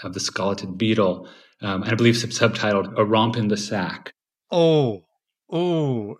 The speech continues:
Speaker 2: S A C, yes, right, yeah.
Speaker 1: Yes, that's right. A very funny title for an academic piece.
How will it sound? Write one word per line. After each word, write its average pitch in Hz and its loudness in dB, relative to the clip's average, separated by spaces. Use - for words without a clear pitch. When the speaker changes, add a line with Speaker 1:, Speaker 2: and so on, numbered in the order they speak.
Speaker 2:
S 147 6
A 135 6
C, 127 2
yes, 123 4
right, 117 0
yeah. 107 -2
Speaker 1:
Yes, 104 0
that's 110 -2
right. 107 2
A 95 -4
very 117 2
funny 117 2
title 107 2
for 104 0
an 101 0
academic 90 -6
piece. 87 -8